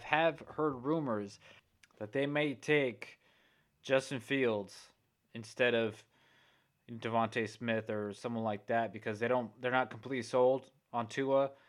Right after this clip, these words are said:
And I'm not really sold on Tua. You know, he's kinda, he was in and out of the lineup. Like, even when he was healthy, they were bringing in Ryan Fitzpatrick to close games. So that, that showed me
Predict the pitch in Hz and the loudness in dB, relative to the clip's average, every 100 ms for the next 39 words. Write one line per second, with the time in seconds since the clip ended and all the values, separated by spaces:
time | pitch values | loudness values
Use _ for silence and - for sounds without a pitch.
0 | _ _ 131 143 170 160 165 160 160 147 | _ _ 0 2 4 4 4 2 0 -2
1 | - 156 156 135 127 135 - 143 139 127 | -2 0 0 -2 -4 -6 -2 -2 -2 -2
2 | 143 123 113 151 147 139 143 143 143 123 | -2 -4 -6 -4 0 2 2 2 0 0
3 | 113 127 143 147 117 117 147 165 151 147 | -2 0 0 0 0 -2 -4 -2 -2 -2
4 | 127 135 139 117 113 110 123 120 120 110 | 0 0 0 0 -2 -2 -4 -4 -4 0
5 | 117 117 117 104 - 117 113 110 - 107 | 0 0 -4 -6 -4 -4 -4 -8 -8 -8
6 | - 120 110 110 107 101 90 117 113 123 | -2 -2 -2 -2 -2 -4 -8 -8 -4 -4
7 | 127 - 135 127 151 143 135 135 131 | -4 -4 -6 -2 -2 -2 -4 -4 -6